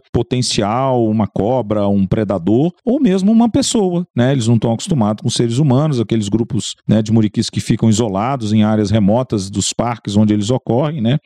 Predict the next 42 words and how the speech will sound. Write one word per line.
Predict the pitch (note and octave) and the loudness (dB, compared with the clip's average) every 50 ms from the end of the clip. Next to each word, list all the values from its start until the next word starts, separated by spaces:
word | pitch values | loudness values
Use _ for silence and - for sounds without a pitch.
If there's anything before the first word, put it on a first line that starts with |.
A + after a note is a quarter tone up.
| _ - | _ 0
Nas | G#2+ G#2 G#2+ | 0 0 0
U | A2 | -2
Cs | - - - A#2 A#2+ C3 B2+ G2+ G#2+ | -2 0 0 0 2 2 0 0 0
ou | A2 A2 | 0 2
nas | A2 A2 G2+ G2 | 2 2 2 2
áreas | G#2 G#2+ G#2+ G#2 F#2+ | 0 0 0 0 2
onde | G#2+ A2 G#2+ | 2 2 4
os | G2+ G2 | 4 4
muriquis | G2+ A2 G#2+ G#2+ - C3+ A#2 B2+ | 4 4 2 2 0 -2 -2 -2
ocorrem. | D3+ - - C3+ C#3 D3+ D#3 D#3 E3+ - | -2 -2 0 0 0 0 0 -2 -4 -2
Eles | - B2+ D#3 E3+ C3 | -2 0 0 0 0
veem | A#2+ C#3 C3 C3 C3 A#2 | 0 0 0 0 0 2
gente, | G#2 C3+ C#3+ F3+ G#3 - - - A2 | 2 2 2 2 0 0 0 0 0
né? | G#2 A2+ B2+ | 2 2 2
Pode | - - A2 G2+ - | 2 0 -2 -4 -2
ser | - A#2 | -6 -4
pesquisador, | - - G#2 - - G2+ G2+ A2 F#2+ E2 F#2 G#2+ C3+ E3 G3 F#3+ G3 _ - | -2 -4 -4 -4 -4 -4 -2 -2 0 0 0 2 2 2 0 0 -2 _ -2
eles | - G#2+ A#2+ B2+ A#2+ | -2 -2 0 0 0
latem | A#2 B2+ B2+ D3 E3 - F#3 F#3+ | 0 0 0 -2 -2 -2 0 2
muito, | F#3 E3+ E3+ F3+ F#3+ F3+ C#3 - - E2 D#2 F#2+ | 4 4 4 4 4 2 2 0 -2 -4 -2 0
é | G#2 G#2 A#2 B2 B2 B2+ A#2+ A2+ A2 | 0 0 2 2 2 2 2 2 2
um | A2 A#2 B2 A#2+ B2 | 4 4 4 4 4
latidão | C3+ C#3+ - - D#3+ A#2 B2+ D#3 F#3+ | 2 0 -2 -6 -4 -2 -2 0 2
mesmo, | E3+ D3 C3 A2 A#2+ | 2 2 2 2 0
é | B2+ | 0
um | B2 C3 | -2 -2
uau, | F3 F#3+ F#3+ - - F#3 | -2 -2 -4 -4 -6 -4
uau, | - G#3 F#3+ - - - | -4 -4 -4 -6 -8 -8
uau, | D#3 E3 G#3 - A#3+ - _ - | -4 -4 -4 -4 -6 -8 _ -6
uau, | F3 G3 D3+ B2 _ _ - | -4 -4 -4 -8 _ _ -6
sabe, | - C3+ C#3 C#3 A#2+ | -4 -2 -2 -2 -2
assim, | G#2 - - C#3 A#2 G2+ F2 E2 E2+ _ - - - - | -4 -2 0 2 4 4 2 2 -2 _ -12 -12 -10 -10
forte, | - - - - B2+ C3+ D#3+ F3 E3+ - - | -10 -8 -4 -2 -2 0 -2 -2 -6 -8 -6
constante, | - C#3 B2+ - - - C3+ C#3 D#3 F3 - - - _ _ | -4 -4 -4 -2 -2 -2 0 0 0 0 -2 -6 -10 _ _
e | - D3 | -2 -2
todos | - - F3 F#3+ G#3+ E3+ | 0 0 0 0 0 -2
os | E3 D3+ D3+ | -4 -2 0
indivíduos | E3+ E3+ D3+ D3+ B2 B2+ C#3+ C#3 B2+ | 2 2 2 2 2 0 0 0 0
do | B2 C3+ | -2 -2
grupo | A2+ A#2+ B2+ D3 D3 - | 0 0 -2 -2 -2 -6
fazem, | - - A2+ A2+ A#2 G#2+ F#2+ G2+ F#2 E2+ | -6 -4 -2 -2 -2 -2 0 0 0 2
né, | F#2 G#2 A2+ A#2 A#2 | 2 2 4 2 2